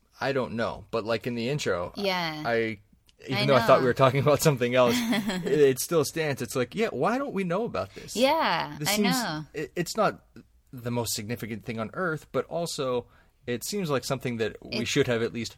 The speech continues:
Speaker 1: heard of.
Speaker 2: Yeah.
Speaker 1: I've never heard of
Speaker 2: It
Speaker 1: this.
Speaker 2: seems
Speaker 1: I've never
Speaker 2: pretty
Speaker 1: seen the photo
Speaker 2: significant
Speaker 1: of it, you
Speaker 2: in
Speaker 1: know?
Speaker 2: America.
Speaker 1: Yeah.
Speaker 2: We're American. So,
Speaker 1: Yeah.
Speaker 2: yeah. I know. I'm surprised, too. And, and we should check it out next time we're in Georgia.
Speaker 1: Makes you wonder what other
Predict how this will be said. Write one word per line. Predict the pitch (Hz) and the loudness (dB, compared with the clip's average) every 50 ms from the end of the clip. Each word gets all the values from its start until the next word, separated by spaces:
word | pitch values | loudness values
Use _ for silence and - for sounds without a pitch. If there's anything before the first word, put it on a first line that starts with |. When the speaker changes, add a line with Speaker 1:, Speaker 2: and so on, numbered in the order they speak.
| _ _ | _ _
Speaker 1:
heard | - - 143 185 175 107 | -6 -2 0 0 0 -2
of. | - - - 240 | -4 -6 -4 -4
Speaker 2:
Yeah. | 262 349 392 285 - | -2 0 0 4 4
Speaker 1:
I've | 170 160 143 139 | 6 6 6 4
never | 143 151 135 117 | 4 4 4 2
heard | 110 131 143 117 | 2 2 2 2
of | 101 98 - - | 0 -4 -4 -4
Speaker 2:
It | - - | -4 -4
Speaker 1:
this. | - - | -4 -6
Speaker 2:
seems | - - | -4 -4
Speaker 1:
I've | 113 110 | -2 0
never | 127 - - | 0 0 0
Speaker 2:
pretty | 120 - - | 0 0 0
Speaker 1:
seen | - - - | -2 -2 -2
the | - - | -2 -4
photo | - - 131 131 131 123 117 110 | 0 0 2 2 4 2 2 2
Speaker 2:
significant | 110 - - - 110 | 0 0 -2 -2 -4
Speaker 1:
of | 110 104 | -4 -2
it, | 104 98 87 - - - - _ _ | -2 -2 -4 -4 -10 -16 -18 _ _
you | 131 135 | -4 -2
Speaker 2:
in | 131 113 | 0 0
Speaker 1:
know? | 120 | -2
Speaker 2:
America. | 131 143 147 175 208 214 208 185 - - 175 180 190 220 233 220 | -2 0 0 0 0 0 -2 -4 -6 -6 -4 -4 -4 -4 -6 -6
Speaker 1:
Yeah. | 311 349 311 - 185 | -2 0 2 2 2
Speaker 2:
We're | 160 156 156 151 | 0 -2 -6 -8
American. | 156 151 151 160 170 160 156 - - 147 147 156 160 170 180 185 - _ - _ | -8 -8 -6 -6 -6 -8 -8 -10 -12 -12 -12 -10 -10 -12 -12 -14 -16 _ -20 _
So, | - - 147 | -12 -8 -6
Speaker 1:
Yeah. | 143 139 - - 98 98 - | -4 -4 -4 -6 -6 -8 -10
Speaker 2:
yeah. | - 302 403 262 175 143 - _ _ - | -10 -8 -8 -8 -8 -10 -16 _ _ -2
I | 180 202 | -2 0
know. | 220 262 262 | 2 2 2
I'm | 190 160 160 180 185 | 2 2 0 -2 -4
surprised, | 220 - - 185 180 185 185 185 - | -8 -8 -6 -6 -6 -6 -6 -8 -8
too. | - 196 240 190 147 - - _ _ _ _ _ _ _ _ _ | -8 -8 -6 -6 -10 -12 -16 _ _ _ _ _ _ _ _ _
And, | - 156 160 160 156 156 151 156 - - | -6 -6 -4 -4 -6 -8 -10 -12 -12 -10
and | - 143 147 147 147 151 160 | -10 -8 -8 -8 -10 -10 -10
we | 170 | -12
should | 175 202 190 185 | -10 -10 -12 -8
check | - 202 196 - | -10 -10 -8 -8
it | 208 | -8
out | - 196 - - - - | -6 -6 -8 -10 -8 -10
next | - 170 - - | -10 -10 -10 -8
time | - 175 175 175 | -8 -8 -6 -6
we're | 175 180 | -6 -6
in | 185 185 185 | -6 -6 -6
Georgia. | 180 180 226 254 226 - 233 - - | -6 -6 -8 -8 -8 -8 -8 -8 -8
Speaker 1:
Makes | 196 185 - - | -10 -10 -10 -10
you | 175 165 | -10 -8
wonder | 175 180 165 143 | -8 -8 -8 -8
what | 127 - - | -8 -8 -10
other | 139 135 131 117 113 107 98 | -10 -10 -8 -8 -8 -10 -12